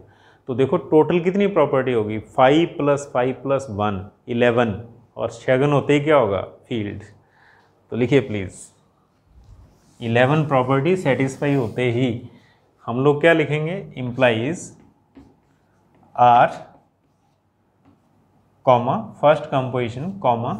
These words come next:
second composition is a field।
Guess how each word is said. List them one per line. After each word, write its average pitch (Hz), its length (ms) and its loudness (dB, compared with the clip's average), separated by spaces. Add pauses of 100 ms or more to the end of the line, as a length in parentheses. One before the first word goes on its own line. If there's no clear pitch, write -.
(380)
second 151 440 0
composition 120 560 -4 (1080)
is 202 280 2 (200)
a 120 320 -2 (680)
field। 98 380 -2